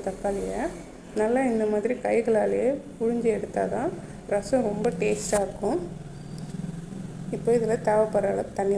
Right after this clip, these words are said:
ஊத்திக்கலாம். எப்பயும் போல நம்ம ரசம் தாளிக்கிறதுக்கு ரெடி பண்ணிடலாம். கொஞ்சமா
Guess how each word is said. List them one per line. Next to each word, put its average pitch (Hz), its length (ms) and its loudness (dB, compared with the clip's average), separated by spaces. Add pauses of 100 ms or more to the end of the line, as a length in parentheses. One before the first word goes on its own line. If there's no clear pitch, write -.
ஊத்திக்கலாம். 185 440 -4 (1040)
எப்பயும் 285 380 2
போல 208 300 2
நம்ம 208 260 0
ரசம் 233 320 -2
தாளிக்கிறதுக்கு 196 680 -2 (460)
ரெடி 104 240 0
பண்ணிடலாம். 185 440 -2 (400)
கொஞ்சமா 240 380 2